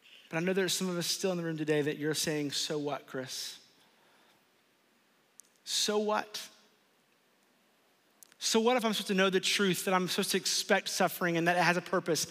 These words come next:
That doesn't help me now. That doesn't help me going through what I'm going through. It doesn't hurt, help the pain. It doesn't help the loss. It doesn't help the fear. It doesn't help the suffering. So what do I do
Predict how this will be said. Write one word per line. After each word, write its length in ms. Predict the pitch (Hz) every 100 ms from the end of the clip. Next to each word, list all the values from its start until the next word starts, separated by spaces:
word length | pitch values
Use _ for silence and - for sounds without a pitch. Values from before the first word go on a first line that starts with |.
| - -
That 100 | 202
doesn't 240 | 233 262 247
help 180 | 254
me 140 | 233 220
now. 480 | 202 190 226 196 120 - - - - _ _ _ _ _ _ _ _ _ _ _ _ _ _ _ _
That 100 | 208
doesn't 200 | 240 285
help 220 | 165 269
me 220 | 262 254 208
going 400 | 170 214 269 247
through 140 | 254
what 100 | 240
I'm 160 | 220 208
going 300 | 214 226 220
through. 140 | 208
It 20 |
doesn't 160 | 214 220
hurt, 220 | - -
help 200 | 202 262
the 80 | 226
pain. 460 | 214 240 240 247 233
It 180 | 226 - - -
doesn't 240 | 208 254 - -
help 220 | 254 269
the 80 | 233
loss. 400 | 220 233 240 220
It 60 |
doesn't 220 | 220 254 - -
help 280 | - 254 220
the 80 | 185
fear. 520 | - 247 254 254 240 - -
It 60 | 208
doesn't 260 | 254 294
help 320 | - 247 269 214
the 80 |
suffering. 640 | 220 - 254 - 233 214 185 - -
So 140 | -
what 100 | 214
do 80 | 277
I 140 | 285 277
do 400 | 214 254 240